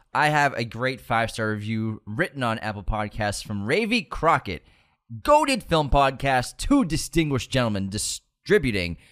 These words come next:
first-class film and T V content. James and Anthony do an incredible job covering all aspects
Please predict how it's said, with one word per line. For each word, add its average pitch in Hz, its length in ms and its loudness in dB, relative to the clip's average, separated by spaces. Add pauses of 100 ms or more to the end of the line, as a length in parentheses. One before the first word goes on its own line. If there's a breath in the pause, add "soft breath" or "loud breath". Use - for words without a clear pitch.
(140)
first-class 185 720 0
film 127 320 -2
and 107 160 -4
T 139 220 -8
V 135 140 -2
content. 120 600 -2
James 135 300 -2
and 135 80 -4
Anthony 120 200 -4
do 123 200 -2
an 123 140 -6
incredible 123 440 -2
job 101 300 -2
covering 110 380 -4
all 135 280 2
aspects 120 560 -4